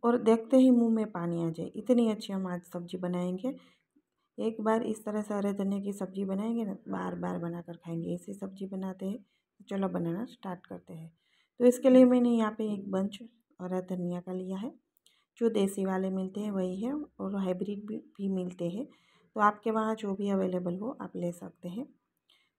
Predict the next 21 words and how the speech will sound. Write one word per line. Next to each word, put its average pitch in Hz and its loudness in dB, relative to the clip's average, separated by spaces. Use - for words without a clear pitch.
तो 247 6
इस 240 4
बंच 226 4
को 226 0
हम 220 -2
हरे 202 -2
धनिया 190 -2
को 196 -8
निकाल 190 -4
लेंगे 190 -4
और 202 -4
डंठल 185 -4
से 190 -10
हरी 190 -2
पत्तियों 185 -4
को 175 -6
निकाल 175 -6
लेते 180 -6
हैं। 240 -6
इस 226 -2
धन-, 220 2